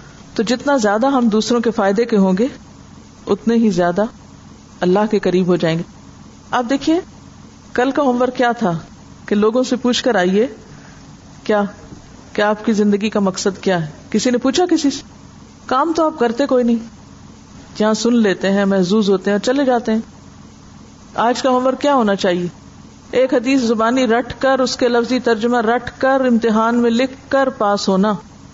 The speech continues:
ہم اس کو پاس ہونا کہتے ہیں کہ حدیثیں ہمیں یاد ہو جائیں، پھر ہم ان کو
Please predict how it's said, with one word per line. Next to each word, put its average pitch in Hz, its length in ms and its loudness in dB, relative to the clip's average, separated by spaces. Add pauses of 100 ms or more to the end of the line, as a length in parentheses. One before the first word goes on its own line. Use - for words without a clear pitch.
(520)
ہم 262 120 2
اس 277 160 0
کو 277 120 0
پاس 208 280 -2
ہونا 185 160 2
کہتے 170 300 -2
ہیں - 220 -6 (720)
کہ 233 80 0
حدیثیں 240 380 0
ہمیں 247 160 2
یاد 214 180 2
ہو 277 140 2
جائیں، 320 220 0 (720)
پھر 262 140 2
ہم 254 220 0
ان 254 120 2
کو 339 180 0